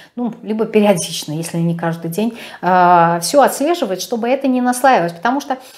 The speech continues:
чистка, она прекрасная, вы проходите чистку и всё, но через какое-то время, а, всё с-, заново загрязняется. Так вот, чтобы не было загрязнения, нужно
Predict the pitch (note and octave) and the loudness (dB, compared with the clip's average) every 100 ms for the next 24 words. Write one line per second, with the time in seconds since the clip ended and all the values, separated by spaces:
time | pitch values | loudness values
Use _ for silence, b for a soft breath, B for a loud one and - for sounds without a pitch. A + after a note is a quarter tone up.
0 | B _ F4+ F4 D4 C#4+ C#4+ D4 D#4 D#4+ | B _ -6 -2 0 0 -2 0 0 0
1 | - F#3 F#3+ G#3+ A#3+ E4+ D#4 - - - | -2 -6 -4 -4 -2 -2 -2 -4 -12 -12
2 | F#3 - G3+ G3+ G3+ G3 F#3+ A3 - A#3 | -12 -6 -6 -6 -8 -8 -6 -6 -2 0
3 | C#4 B3 A3+ G#3 C4+ D4+ G3+ E3+ G3 F#3+ | 4 2 2 0 0 0 -2 -2 -2 -2
4 | F#3+ - G3 - - - D#4+ D#4 - F3+ | -4 -10 -20 -20 -10 -4 2 2 0 0
5 | B3+ B3+ G#3 F#3 F#3+ - G#3 F#3 E3+ - | 2 2 0 -6 -10 -10 -8 -8 -10 -6
6 | C4+ D4 B3+ C#4 C4 B3+ B3+ C4 D4 F#4+ | -6 -4 -2 0 2 2 0 0 0 0
7 | B3 G#3 B3+ B3 | 0 0 0 0